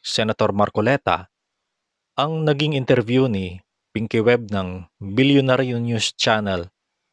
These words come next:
kay Senator Ping Lacson. Dito kasi ay naitanong kay Lacson kung sino ang mas karapat-dapat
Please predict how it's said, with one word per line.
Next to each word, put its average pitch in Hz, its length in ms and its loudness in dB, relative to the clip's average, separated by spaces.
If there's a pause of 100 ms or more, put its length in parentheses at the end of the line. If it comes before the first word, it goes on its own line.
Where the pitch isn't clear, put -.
(360)
kay 104 160 0
Senator 110 560 0
Ping 107 240 -2
Lacson. 92 480 -6 (1000)
Dito 113 400 -2
kasi 120 320 -4
ay 98 160 0
naitanong 104 640 -2
kay 92 240 -4
Lacson 87 560 -2 (640)
kung 123 320 0
sino 165 400 2
ang 123 160 -2
mas 123 400 -4
karapat-dapat 107 800 -2